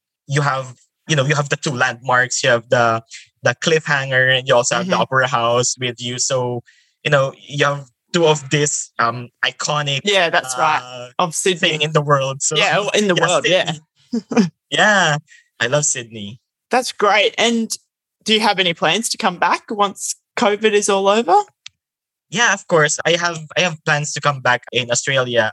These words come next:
Speaker 1: I love to do, uh, you know, I, I love to learn things, especially with, with, with friends like you. Sometimes I also connect with, with other environmentalists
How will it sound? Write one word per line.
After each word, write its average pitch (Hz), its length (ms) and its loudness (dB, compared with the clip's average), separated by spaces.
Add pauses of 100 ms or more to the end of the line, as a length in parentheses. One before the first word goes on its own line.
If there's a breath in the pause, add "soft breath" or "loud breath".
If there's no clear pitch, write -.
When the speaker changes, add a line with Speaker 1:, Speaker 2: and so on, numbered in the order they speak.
(140)
Speaker 1:
I 151 100 2
love 202 200 -2
to 175 80 -2
do, 165 340 2 (480 soft breath)
uh, 156 80 0 (160)
you 185 80 2
know, 156 180 2
I, 160 160 0
I 170 80 2
love 180 220 -2
to 175 80 2
learn 170 180 2
things, 139 580 -6 (120)
especially 139 480 -2
with, 123 240 -2 (240)
with, 127 180 0 (100)
with 127 160 0
friends 127 280 -2
like - 180 -4
you. 170 420 2 (200)
Sometimes 151 400 -4
I 143 40 -4
also 135 240 -2
connect 135 320 -2
with, 127 160 0 (120)
with 123 160 -6
other 120 260 0
environmentalists 120 920 0